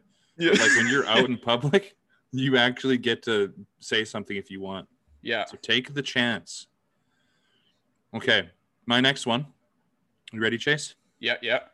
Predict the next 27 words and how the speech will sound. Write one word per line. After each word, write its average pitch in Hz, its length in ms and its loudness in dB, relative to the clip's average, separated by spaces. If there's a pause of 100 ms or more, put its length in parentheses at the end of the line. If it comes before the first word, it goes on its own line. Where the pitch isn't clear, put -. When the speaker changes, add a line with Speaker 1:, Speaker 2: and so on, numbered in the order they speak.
(360)
Speaker 2:
Um, 107 340 -4 (180)
same 147 320 2
theme. 147 380 2 (440)
Uh, 104 460 -2 (540)
shit. - 440 -8 (580)
Um, 95 420 -14 (1000)
it's 120 220 0
called 123 420 0 (240)
The 113 140 0
Fitting 160 460 0
Room 151 260 -4
from 123 220 -2
Hell. 120 540 0 (720)
Okay. 131 260 -10 (1000)
<laughs> 147 100 -2 (240)
Like, 120 200 -2
I, 127 320 4 (100)
you 127 220 0
already 139 220 4
can 127 160 -4
tell 110 180 -2
where 107 80 -2
this 104 140 -8
is 104 100 -14
going. 98 300 -4 (580)
<clears throat> 156 360 -2
Okay. 135 360 2